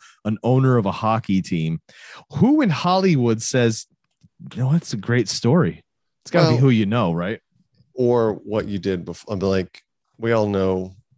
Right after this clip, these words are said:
Speaker 2: that this happens in the world, that certain people are attracted to certain things.
Speaker 1: <laughs>
Speaker 2: Some people are attracted to power, some people money, some people people, or, like, you know, whatever. Uh, so we don't know this person. She may have been a screenwriter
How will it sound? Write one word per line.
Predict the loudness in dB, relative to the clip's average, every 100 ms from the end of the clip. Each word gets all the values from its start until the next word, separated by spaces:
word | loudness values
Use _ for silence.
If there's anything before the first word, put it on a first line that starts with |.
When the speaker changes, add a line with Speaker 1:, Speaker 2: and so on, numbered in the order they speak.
| -10
Speaker 2:
that | -6 -4 -6 _ _ _ _ -8
this | -6 -2
happens | -4 -4 -4
in | -4
the | -4
world, | -2 -2 -4 -8
that | -6 -6 -8 _ _ _ _ _ _ -10
certain | -8 -6 -4
people | -2 0
are | -2
attracted | -2 -6 -8 -10
to | -8
certain | -8 -8 -8
things. | -6 -8 -12 -18 _ _ _
Speaker 1:
<laughs> | -14 -12 -14
Speaker 2:
Some | -8 -6 -2
people | 0 2
are | 2
attracted | 0 -2 -4 -6 -12
to | -8
power, | -2 0 0 -2 -4
some | -6 -10
people | -10 -10 -4
money, | -2 0 0 0
some | -4 -4
people | -6 -6 -8 -6
people, | -6 -6 -10 _ _ _ _
or, | -6 -2 0 0
like, | 0 -2 _ _ -12
you | -8
know, | -4
whatever. | -2 -2 -4 -14 _ _ _
Uh, | -8 -6 -6 -10 -14
so | -2 2 2 0 -4 _
we | -6 -2
don't | 0 0
know | -2
this | -4
person. | -6 -8 -8 -14 _ _ _ _ _
She | -8 -4
may | 0 0
have | 2
been | -2
a | -4
screenwriter | -6 -6 -4 -4 -4